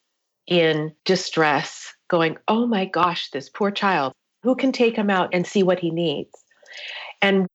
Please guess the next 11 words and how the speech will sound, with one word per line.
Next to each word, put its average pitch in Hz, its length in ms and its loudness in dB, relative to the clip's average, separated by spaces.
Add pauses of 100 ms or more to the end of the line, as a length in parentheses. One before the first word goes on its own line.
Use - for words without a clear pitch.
(140)
instead, 226 560 2
what 196 240 2
I 180 140 2
saw 165 520 0
was 180 340 0
everybody 190 520 2
ignoring 175 400 0
the 185 100 -4
situation, 180 960 2 (600)
which 214 380 2
was 185 680 0